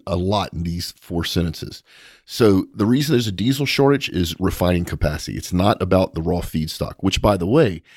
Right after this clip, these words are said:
it's harder to make a profit refining diesel from light sweet crude, which is what we produce here in the U S,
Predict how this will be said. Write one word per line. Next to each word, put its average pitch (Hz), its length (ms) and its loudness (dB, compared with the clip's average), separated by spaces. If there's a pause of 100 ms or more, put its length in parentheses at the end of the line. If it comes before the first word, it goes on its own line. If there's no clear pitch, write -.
(600)
it's 98 140 -4
harder 139 340 2
to 123 60 -2
make 110 180 0
a 104 60 -6
profit - 400 2
refining 90 460 -2
diesel 90 320 -4
from 80 180 -4
light 95 260 -2
sweet - 320 -2
crude, 139 320 2
which 87 140 -2
is 78 140 -4
what 87 120 2
we 82 120 -2
produce 85 300 -2
here 98 100 2
in 90 80 0
the 82 60 -2
U 90 180 2
S, 101 240 -4